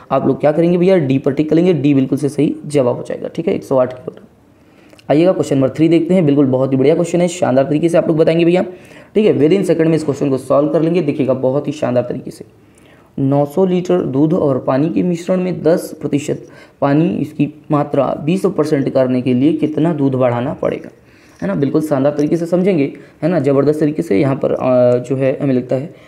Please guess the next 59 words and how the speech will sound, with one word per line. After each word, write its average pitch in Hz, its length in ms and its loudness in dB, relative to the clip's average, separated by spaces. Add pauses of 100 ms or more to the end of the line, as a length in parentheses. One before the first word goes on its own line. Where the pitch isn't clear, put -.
(120)
option 131 260 -2
कट 147 200 -2
गया 143 200 2
है, 170 80 -2
कोई 147 180 2
बात 139 200 2
नहीं 143 120 2
है, 196 60 2
हम 185 100 2
लोग 151 120 0
question 147 240 -4
को 160 60 -2
सॉल्व 147 280 0
करेंगे, 180 220 -2
question 135 280 -4
पर 139 80 0
पूरा 151 260 0
focus 175 320 -6
रहेगा 160 220 2
हमारा। 165 220 0 (800)
ठीक 165 100 2
है, 151 60 4
तो 143 100 -2
यहाँ 135 140 0
पर 139 80 -2
समझने 143 380 0
का 190 100 2
प्रयास 165 280 2
करेंगे 170 260 0
बच्चा 170 220 0
आप - 180 -6 (280)
बिल्कुल 143 240 2
बेहतर 135 260 2
तरीके 160 340 0
से। 196 160 -8 (1300)
ठीक 170 140 0
है, - 320 -8 (280)
Clear 180 260 2
कर 160 140 2
रहे 143 180 2
हैं, 170 200 2
बात 131 200 2
को 143 60 0
समझिएगा 156 400 0
बहुत 131 320 -2
ही 135 60 -2
बढ़िया 131 220 2
तरीके 156 320 0
से, 151 140 -2 (420)
है 170 60 0
ना, 165 120 2
बहुत 127 340 -2
ही 135 60 -6
शानदार। 151 420 0 (240)
तो 139 60 2
यहाँ 143 160 2
पर 170 140 -2
जो 151 160 2
दूध 151 300 2